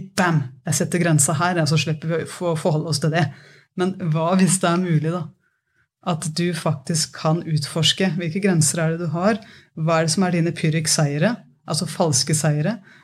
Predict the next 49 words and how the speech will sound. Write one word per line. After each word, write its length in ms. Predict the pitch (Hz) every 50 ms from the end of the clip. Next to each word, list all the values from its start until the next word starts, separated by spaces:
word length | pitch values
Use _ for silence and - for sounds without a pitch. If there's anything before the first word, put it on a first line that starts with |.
| _ -
og 100 | 170 160
hva 100 | 160 156
er 60 | 156
det 80 | 156 -
som 120 | - 175
er 100 | 170 165
dine 200 | 160 160 165 - -
ekte 380 | - 190 190 - - - 170 156
seiere, 400 | 156 - 160 156 156 160 180 185 - - - _ _ _ _ -
det 80 | 175 160 -
som 120 | - 185
er 220 | 190 - - -
ekte 400 | - - - - - - 190 185 - -
inni 300 | 208 170 160 156 160 165 156
deg, 300 | 156 160 180 - - - _ _ _ - 160 147 139 -
hva 320 | 156 156 170 196 202 190 - - 170 170 180
er 100 | 180 165
det? 100 | 170 190 196 - - _ _ _ _ _ _ _ _ _ _ _ _ _ _ _ _ _ _ _ _ _ -
Så 260 | - - - 208 220 240 - - _ _ -
tusen 360 | - - 214 202 - 247 226 202
takk 180 | 226 233 233 -
for 140 | - 214
at 80 | 202 208
du 100 | 220 214
har 140 | 202 208 208
vært 220 | 208 165 - - 170
med 220 | 165 170 185 175
på 140 | - - 185 180 -
episoden 460 | 185 165 190 165 175 180 165 175 180 170
Hva 80 | 165 170 175
hvis 160 | 180 - -
det 80 | 196
er 80 | 180 180
mulig, 300 | 190 190 175 156 147 156 165
da, 80 | 190
som 160 | 175 - 190 160
handler 540 | - - 208 185 156 143 139 160 180 190 -
om 220 | - 175 185 185 170 156
det 140 | 160 156 165 170 -
å 80 | 185 180
leve 400 | 190 190 175 156 143 143 147 165 160
fra 140 | - 175 170
et 80 | 170 160
sted 220 | - - 160 151 -
som 140 | 180 170 170
er 80 | - - -
ekte, 460 | - 170 - - - - 175 180 196 202 -
og 160 | 190 190 180 160 165
våge 560 | 196 190 165 151 147 143 131 151 160 180 190